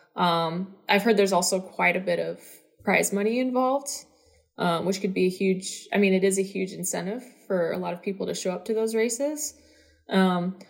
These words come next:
I'm not sure if my team,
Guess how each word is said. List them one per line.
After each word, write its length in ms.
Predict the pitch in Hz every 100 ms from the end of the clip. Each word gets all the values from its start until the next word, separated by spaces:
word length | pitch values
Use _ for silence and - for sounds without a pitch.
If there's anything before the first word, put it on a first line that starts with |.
| _
I'm 120 | 208 262
not 200 | - -
sure 460 | - 240 240 240
if 320 | - 202 202 - - - -
my 400 | 208 196 196 202
team, 640 | 208 226 220 220 240 233